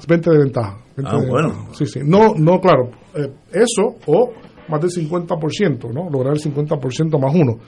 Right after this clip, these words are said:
Speaker 1: Pero ese no es la, eh, no es el lado por el cual no habría segunda vuelta, sino porque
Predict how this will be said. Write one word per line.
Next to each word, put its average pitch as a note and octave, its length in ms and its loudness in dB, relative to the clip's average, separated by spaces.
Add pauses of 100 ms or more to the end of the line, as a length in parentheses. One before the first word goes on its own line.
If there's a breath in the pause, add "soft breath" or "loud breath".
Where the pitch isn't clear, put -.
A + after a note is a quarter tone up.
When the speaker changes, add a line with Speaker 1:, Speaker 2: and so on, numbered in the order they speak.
(360 soft breath)
Speaker 1:
Pero G3 400 6
ese E3+ 280 0
no F3+ 180 4
es F#3+ 80 6
la, C#3 440 4 (220)
eh, D3 720 -8
no D#3+ 180 2
es F#3 80 4
el F3+ 140 4
lado F3+ 240 6
por D#3 180 6
el C3+ 100 2
cual D#3+ 280 6
no D#3+ 120 8
habría D#3 360 4
segunda C#3+ 400 0
vuelta, D3 340 4
sino C#3+ 360 0 (460 loud breath)
porque D3 300 2